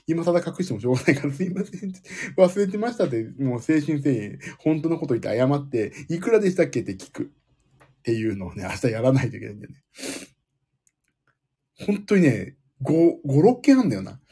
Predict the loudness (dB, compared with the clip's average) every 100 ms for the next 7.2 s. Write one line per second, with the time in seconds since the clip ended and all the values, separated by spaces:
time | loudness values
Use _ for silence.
0 | -20 -20 _ _ 2 4 4 6 6 4
1 | -4 -20 _ _ _ _ _ _ _ _
2 | -6 -6 -6 -8 0 2 4 6 6 4
3 | 2 -4 -6 0 2 2 0 -2 0 2
4 | 4 2 0 -10 _ _ _ 0 4 6
5 | 4 2 2 2 4 2 0 -4 -6 -6
6 | -4 -6 -4 -4 -4 -4 0 4 4 2
7 | -8